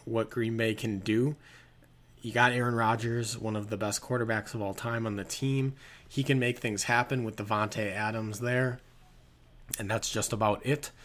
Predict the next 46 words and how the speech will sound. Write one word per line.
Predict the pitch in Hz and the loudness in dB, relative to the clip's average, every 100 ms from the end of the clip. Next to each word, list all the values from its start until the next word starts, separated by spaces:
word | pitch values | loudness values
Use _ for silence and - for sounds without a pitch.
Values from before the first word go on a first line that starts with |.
| - - - - | -20 -20 -20 -14
Um, | - 101 101 | -4 -2 0
but | 107 104 - | 0 0 0
I | 131 | -2
think | 117 - 123 110 | -2 -2 -4 0
that | 117 101 - - | -2 -2 -12 -10
their | 117 107 | -2 -2
running | 101 110 117 | 0 -2 -2
game | 107 104 98 | -2 -2 -4
is | |
gonna | 104 98 | -4 -4
definitely | 104 104 110 101 - | -6 -6 -4 -4 0
guide | 101 107 98 | 2 2 0
them | 95 | -4
to | 98 | -4
some | - 98 | -6 -6
victories. | 107 127 139 127 123 113 123 | -6 -4 0 2 2 0 -2
I | |
have | 120 | -2
them | 120 | 0
going | 120 113 104 | 0 0 2
nine | 101 107 | 0 0
and | 98 | -2
seven. | - 101 98 95 - - - - - | -2 -4 -6 -8 -12 -20 -20 -20 -6
However, | 127 110 113 | 0 2 2
I | 104 101 - - | 0 -4 -8 2
do | 135 175 127 113 | 4 6 4 2
also | 107 110 104 | 0 -2 -4
have | 104 98 107 | -2 -2 -2
them | 101 92 | -4 -4
making | 101 110 92 | -6 -6 -8
the | |
playoffs, | - 95 - - - - | -8 -8 -8 -10 -12 -10
so | - - | -10 -6
that | 104 101 | -6 -4
is | 110 107 110 185 - | -4 -4 -6 -12 -8
good | 131 107 | -8 -6
for | - | -8
Green | 110 101 | -4 -4
Bay, | 95 92 95 - - - | -2 -4 -6 -18 -18 -6
knowing | 117 110 | -4 -2
that | 98 | -2
there | 98 | -2
are | 90 | -6
three | - 165 | 0 2
wildcard | 143 95 90 - 92 | 4 2 -2 -8 -10
teams. | - 92 104 | -10 -12 -12